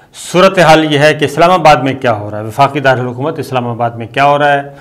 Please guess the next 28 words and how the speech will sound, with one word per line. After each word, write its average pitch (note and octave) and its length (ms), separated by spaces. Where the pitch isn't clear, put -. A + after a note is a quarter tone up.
आज, C3+ 460
कल C3 360
और A2+ 340
परसों C#3+ 400
और A#2 220
ख़ास D3+ 360
तौर D3+ 120
पे D3 220
गुज़श्ता C3+ 540
रोज़ B2 600
एक A#2 140
बहुत B2+ 160
बड़ा C3 300
इवेंट D#3+ 260
हुआ C#3+ 300
और F#3+ 200
वो G3 120
इवेंट F#3+ 400
था F3+ 120
वफाकी C#3+ 520
बजट C3 400
की C#3 320
मंजूरी, B2+ 480
फाइनेंस C#3 480
बिल B2 140
जिसे A2+ 240
कहते A2+ 320
हैं। - 80